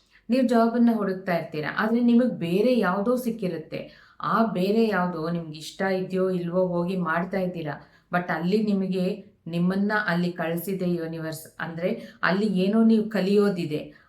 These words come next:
ಅಲ್ಲಿ ಏನ್ ಕಲಿತೀರೋ ಅದರಿಂದ ಇನ್ನೂ ನಿಮ್ಮ ಫ್ಯೂಚರ್ ಇನ್ನೂ ಬ್ರೈಟ್ ಆಗಿರುತ್ತೆ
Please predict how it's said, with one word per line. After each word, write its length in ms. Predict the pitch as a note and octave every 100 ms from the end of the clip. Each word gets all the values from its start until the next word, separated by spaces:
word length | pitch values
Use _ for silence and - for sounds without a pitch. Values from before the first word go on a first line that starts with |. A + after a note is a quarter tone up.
| _
ಅಲ್ಲಿ 300 | E3+ G3 A3+
ಏನ್ 360 | F3 E3+ G#3+ A3+
ಕಲಿತೀರೋ 520 | F3+ F3 F#3 F3+ F3
ಅದರಿಂದ 560 | F#3 D#3 D3+ F#3+ G3+ G3
ಇನ್ನೂ 400 | F#3 E3 F#3 G3
ನಿಮ್ಮ 260 | E3+ D#3+
ಫ್ಯೂಚರ್ 560 | D#3 F3 E3+ F3 F3+ F3+
ಇನ್ನೂ 240 | E3+ F3
ಬ್ರೈಟ್ 420 | D#3+ D#3 D#3 D#3 E3
ಆಗಿರುತ್ತೆ 800 | D3 C#3+ C#3 - C#3+ C#3 -